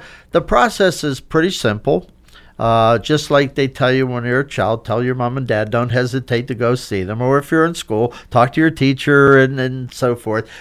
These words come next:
Well, it's the same thing with us. If you feel you've got issues in your home, you might not understand what they are and why or how they're interrelated, but all you have to do is pick up the phone and call Advanaclean.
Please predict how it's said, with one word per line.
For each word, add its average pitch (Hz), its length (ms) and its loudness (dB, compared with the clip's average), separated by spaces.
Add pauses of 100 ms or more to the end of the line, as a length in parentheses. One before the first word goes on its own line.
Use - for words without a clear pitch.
Well, 147 100 4
it's 156 120 2
the 170 80 -4
same 165 260 -2
thing 143 220 -2
with 110 160 0
us. 78 260 -8
If 117 180 -4
you 185 200 0
feel 147 400 2
you've 131 260 -4
got 110 300 0
issues 123 400 -6
in 127 80 -8
your 127 160 -2
home, 90 280 -10 (360)
you 107 100 -4
might 117 220 0
not 117 180 0
understand 110 580 -4
what 113 160 -4
they 123 120 -2
are 107 240 2
and 117 160 -4
why 101 320 0
or 110 160 -2
how 107 180 -2
they're 110 220 -2
interrelated, 113 680 -2 (320)
but 107 120 -4
all 110 100 2
you 120 80 2
have 117 160 0
to 123 60 -10
do 113 80 0
is 123 100 -2
pick - 240 -6
up 110 160 -2
the 135 120 -4
phone 101 280 -6
and 107 140 -12
call 90 280 -6
Advanaclean. 107 720 -2